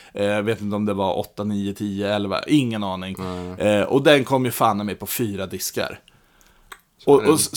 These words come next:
Speaker 1: slaskade i första, och det var, eh, typ en timmes jävla film, och sen var det, liksom, intro screen och allting sånt där, och
Speaker 2: Ja, men det är
Speaker 1: yada,
Speaker 2: ju
Speaker 1: yada.
Speaker 2: sånt för tiden.
Speaker 1: Och sen direkt efter det bara,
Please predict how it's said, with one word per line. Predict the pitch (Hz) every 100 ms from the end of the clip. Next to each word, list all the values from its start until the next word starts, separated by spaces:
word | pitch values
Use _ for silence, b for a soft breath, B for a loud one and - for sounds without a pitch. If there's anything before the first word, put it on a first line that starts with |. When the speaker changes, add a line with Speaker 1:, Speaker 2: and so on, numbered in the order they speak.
| -
Speaker 1:
slaskade | 139 151 - 143
i | 135
första, | 123 123 - - 135 113
och | - 127 120 110 110
det | 135
var, | 120 120 117 110
eh, |
typ | 104 117
en | - 104
timmes | 147 117 104 104
jävla | 107 85
film, | - 160 220 214 208
och | -
sen | 135 123
var | 120 113
det, | 104
liksom, | 107 - 101
intro | 147 156 - 151
screen | - 156 147 147
och | 135
allting | 123 120 127 110
sånt | 120 113
där, | 127 147 143 135
och | 123 110
Speaker 2:
Ja, | 123
men |
det |
är | 113
Speaker 1:
yada, | 113
Speaker 2:
ju |
Speaker 1:
yada. | 120 123
Speaker 2:
sånt | 131
för | -
tiden. | 98 202
Speaker 1:
Och |
sen | 208 165
direkt | 151 147 135 -
efter | 117 147
det | 180
bara, | 117 95